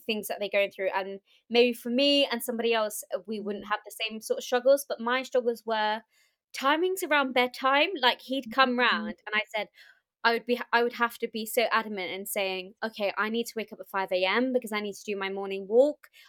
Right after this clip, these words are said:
Speaker 1: I need to do my ten thousand steps, and it, p-, to be able to do that, I need to
Speaker 2: Mm.
Speaker 1: go to sleep at nine P M, to be waking up at five A M, so that I can have a decent amount of sleep to fuel my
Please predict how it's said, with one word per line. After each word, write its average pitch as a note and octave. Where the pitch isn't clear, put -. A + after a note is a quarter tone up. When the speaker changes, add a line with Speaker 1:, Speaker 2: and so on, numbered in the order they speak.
Speaker 1:
I G#3+
need A3
to -
do G#3+
my G#3
ten A3
thousand G#3
steps, -
and G#3+
it, -
p-, -
to -
be A#3
able A3+
to -
do A3+
that, B3+
I A3
need A3
to A3
Speaker 2:
Mm. G#3+
Speaker 1:
go B3
to B3
sleep -
at -
nine B3
P A3+
M, G#3+
to -
be A3+
waking B3+
up G#3+
at -
five A3+
A G3
M, F#3
so -
that A3+
I G#3+
can G#3+
have G#3
a G3
decent C#4+
amount A#3+
of -
sleep G#3+
to A3+
fuel D4+
my B3